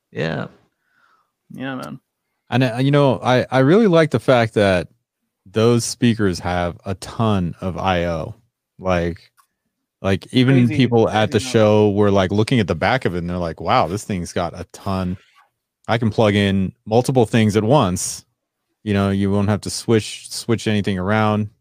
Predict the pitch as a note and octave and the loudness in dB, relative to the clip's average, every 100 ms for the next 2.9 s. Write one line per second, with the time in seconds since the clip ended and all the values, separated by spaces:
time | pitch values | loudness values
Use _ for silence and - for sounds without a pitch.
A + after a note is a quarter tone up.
0 | - F2 F2 F2 F2+ G2 F#2+ E2 - A2+ | -14 -8 -6 -6 -4 -2 -4 -4 -2 0
1 | G2+ G#2 G#2 G#2 - _ _ _ _ _ | 2 2 2 0 -4 _ _ _ _ _
2 | _ _ _ _ - F2 E2+ E2 E2 | _ _ _ _ -10 -6 -6 -6 -10